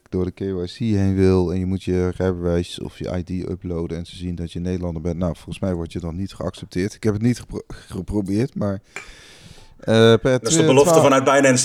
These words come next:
Speaker 2: dan ook eigenlijk, hè?
Speaker 1: Ja.
Speaker 2: Want, eh, dat is, eh, dat is een van die dingen van, "Gaat maar te, gaat maar eens handhaven." Ja, is gelijk een beetje een zijstapje, hoor. Maar in, eh, Amerika heb je nu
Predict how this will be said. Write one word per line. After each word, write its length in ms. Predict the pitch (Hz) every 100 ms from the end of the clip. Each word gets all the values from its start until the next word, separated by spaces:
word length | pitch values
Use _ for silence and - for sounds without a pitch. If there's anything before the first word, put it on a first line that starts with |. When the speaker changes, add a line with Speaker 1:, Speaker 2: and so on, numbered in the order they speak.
| 127
Speaker 2:
dan 40 |
ook 200 | 113 110
eigenlijk, 420 | 104 107 104 101
hè? 100 | 123 147 - _ _ _ _ _ _ _
Speaker 1:
Ja. 340 | 131 131 131
Speaker 2:
Want, 140 | 104 -
eh, 80 | - - _
dat 140 | 117 110
is, 100 | -
eh, 120 | 113
dat 120 | 127
is 60 | 127
een 60 |
van 140 | 120 123
die 100 | 117
dingen 300 | 127 123 110
van, 160 | 110
"Gaat 200 | 113 113
maar 120 | 113
te, 160 | 107 - -
gaat 200 | - 107
maar 80 | 107
eens 100 | 104
handhaven." 560 | 107 107 110 101 95 98 - -
Ja, 80 | 110
is 60 |
gelijk 160 | 120 113
een 60 | 113
beetje 160 | 110
een 60 | 107
zijstapje, 540 | 110 113 - 110 -
hoor. 120 | 104
Maar 120 | 110 104
in, 180 | 104 104
eh, 240 | 104 104
Amerika 460 | 107 113 120 117 110
heb 140 | 107
je 80 | 113
nu 340 | 107 107 107